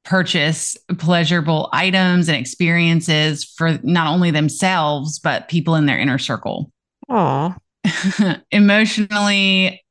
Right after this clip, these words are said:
Speaker 1: those with a Leo moon, uh, need to be showered with attention and adoration by their partners in order to feel a sense of safety and security. So they are definitely words of affirmation people, and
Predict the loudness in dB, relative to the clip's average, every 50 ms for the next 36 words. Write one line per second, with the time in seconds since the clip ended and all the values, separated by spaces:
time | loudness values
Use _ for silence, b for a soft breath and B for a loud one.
0 | _ _ _ -2 0 2 2 2 2 2 2 2 2 2 2 2 2 0 0 2
1 | 2 2 2 2 2 0 0 -4 _ -4 -2 0 2 2 2 2 2 2 2 0
2 | 0 0 0 0 0 0 -2 0 0 0 -2 -2 -2 -4 -4 -4 -4 -2 0 0
3 | 0 0 2 2 2 2 2 0 -2 -2 0 0 0 0 -2 -2 -2 -2 -2 0
4 | 2 4 4 2 2 0 -2 -2 -2 -2 -2 -2 -2 -4 -2 -2 0 0 0 0
5 | 0 -2 -4 -6 -6 -6 -4 -2 0 0 0 0 -2 -2 -4 -8 -10 -8 -6 -4
6 | -2 0 0 0 0 0 -2 -6 b b b b b b b -6 -4 -4 0 0
7 | 0 0 0 0 -4 -4 -4 -4 -4 -4 -4 -4 -2 -2 -2 -2 -4 -6 -8 -8
8 | -4 -2 -2 0 2 2 4 4 4 4 2 0 -4 -4 -2 0 0 2 2 2
9 | 0 -2 -2 -2 -2 -2 -2 0 0 0 2 2 2 2 2 2 2 0 0 0
10 | 0 0 -2 -2 -2 -2 -2 0 0 0 0 0 0 2 2 0 0 -4 _ _
11 | _ _ _ _ -6 -6 -6 -2 0 0 0 0 -2 -6 _ _ _ _ _ _
12 | -6 -4 -2 -2 0 0 0 0 0 0 -2 -4